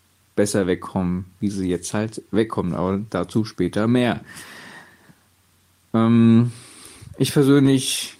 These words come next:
glaube auch J M S, dass er alles, äh, untergebracht hat, was er wollte und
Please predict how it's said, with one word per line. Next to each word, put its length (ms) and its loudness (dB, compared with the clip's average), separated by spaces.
glaube 340 0
auch 160 -2
J 100 4
M 140 2
S, 340 -2
dass 160 -2
er 140 -2
alles, 380 -2
äh, 340 0
untergebracht 560 -2
hat, 160 -2
was 140 -2
er 120 -2
wollte 460 2
und 760 0